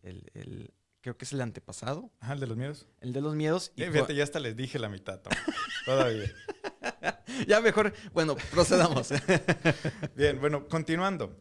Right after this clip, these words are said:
Speaker 2: Este, vamos a analizar un poquito el, el ejemplo, eh, anterior para ver, eh, más o menos todo lo que implica el hecho de,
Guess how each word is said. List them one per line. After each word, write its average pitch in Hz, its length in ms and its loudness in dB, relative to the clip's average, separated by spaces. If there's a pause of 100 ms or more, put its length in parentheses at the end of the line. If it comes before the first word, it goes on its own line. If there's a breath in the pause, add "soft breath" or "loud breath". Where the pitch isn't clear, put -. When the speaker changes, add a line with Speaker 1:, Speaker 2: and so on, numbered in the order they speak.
(140)
Speaker 2:
Este, 139 500 0
vamos 196 280 0
a 233 40 -2
analizar 180 420 -4
un 180 80 -8
poquito 170 640 -10
el, 107 400 -10
el 120 160 -4
ejemplo, 156 680 -2 (100)
eh, 107 280 -10
anterior 123 640 -4 (460 loud breath)
para 127 240 -2
ver, 147 480 -2
eh, 117 560 -4
más 135 240 -6
o 160 40 -6
menos 156 300 -8
todo 143 160 -6
lo 151 140 -8
que - 80 -16
implica 113 400 -12
el 104 80 -10
hecho 104 200 -14
de, 101 160 -14